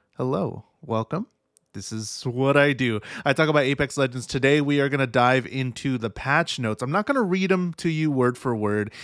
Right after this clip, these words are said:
You can read them on your own. I'm gonna dive into some things that are interesting. I'm gonna dive into some things that, uh,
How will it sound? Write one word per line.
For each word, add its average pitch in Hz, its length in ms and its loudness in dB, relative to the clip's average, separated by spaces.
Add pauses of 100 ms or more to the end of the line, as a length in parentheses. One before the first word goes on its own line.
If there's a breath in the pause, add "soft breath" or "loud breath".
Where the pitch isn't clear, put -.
(140 loud breath)
You 185 160 0
can 214 280 0
read 127 260 0
them 113 300 0 (200 loud breath)
on 113 240 0
your 117 220 -2
own. 107 260 0
I'm 110 120 -4
gonna 135 180 -2
dive 135 300 2
into 131 180 -6
some 139 220 -2
things 127 240 -4
that 120 100 2
are 113 120 4
interesting. 160 680 -2 (240 loud breath)
I'm 127 100 -2
gonna 127 140 0
dive 120 340 2
into 120 600 -2 (100)
some 127 320 -2
things 120 480 -4
that, 110 380 0 (320 loud breath)
uh, 107 320 0